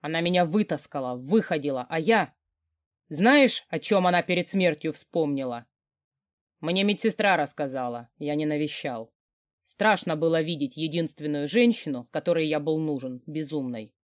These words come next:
Она вспомнила, как лечила меня от пневмонии, после того, как эта кукушка на ступеньке бетонной оставила маленького Диму.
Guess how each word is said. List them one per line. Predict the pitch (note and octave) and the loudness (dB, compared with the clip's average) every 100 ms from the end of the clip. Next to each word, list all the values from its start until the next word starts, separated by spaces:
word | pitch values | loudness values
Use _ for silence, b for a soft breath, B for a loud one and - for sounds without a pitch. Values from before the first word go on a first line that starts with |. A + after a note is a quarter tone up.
| _ _ _ _ | _ _ _ _
Она | - E3+ F#3+ | -4 0 -2
вспомнила, | - - C4+ A#3 E3 D3 | 0 4 6 6 4 0
как | E3+ E3+ | -2 -2
лечила | F3 - C4 F#3+ | -2 2 2 2
меня | F3 D#3 | 0 0
от | D3 - | -2 -4
пневмонии, | E3 E3 D#3+ E3+ E3+ C#3 B2 - _ | -4 -2 -2 -2 0 -2 -6 -12 _
после | - - E3+ | -10 -8 -2
того, | F3 G3+ A3 | 0 2 0
как | D#3 | -2
эта | E3 D#3+ | -4 -2
кукушка | G3 F3 C#4 - D3 | -2 4 4 2 -4
на | D3 | -6
ступеньке | D3+ G3+ A3+ G3 E3 | -4 -2 0 0 -2
бетонной | D#3 - F3+ D#3+ D3 | -6 0 0 0 -2
оставила | - D#3 - G#3 G3+ F3 | -4 -4 0 2 2 2
маленького | D3+ D#3 D3+ D3+ D3 | 0 -2 -2 -2 -2
Диму. | D3+ C3 B2 A2+ | -4 -6 -8 -8